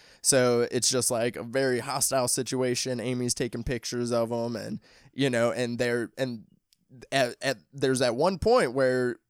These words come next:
'cause they, they shoot the first guy, it's because he's standing in the grass and, like, but, like, that's the only thing that, like, actually set him off,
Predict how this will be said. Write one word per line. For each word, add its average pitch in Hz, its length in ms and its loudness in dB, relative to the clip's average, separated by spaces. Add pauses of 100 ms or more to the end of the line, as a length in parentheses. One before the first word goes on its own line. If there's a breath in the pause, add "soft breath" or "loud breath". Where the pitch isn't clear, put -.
(200)
'cause 131 180 0
they, 123 260 2
they 120 140 0
shoot 180 320 -2
the 135 100 2
first - 300 2
guy, 120 200 4
it's 117 180 0
because 113 280 -4
he's 110 100 -2
standing 123 460 0
in 123 160 -4
the 110 120 -6
grass 120 540 -2
and, 117 280 -8 (140)
like, 110 300 -4 (100)
but, 117 260 -4
like, 110 260 -4
that's 139 220 2
the 135 160 0
only 135 300 0
thing 160 260 0
that, 110 160 -2
like, 117 240 -2
actually 120 320 -2
set 127 240 0
him 117 140 0
off, 123 420 2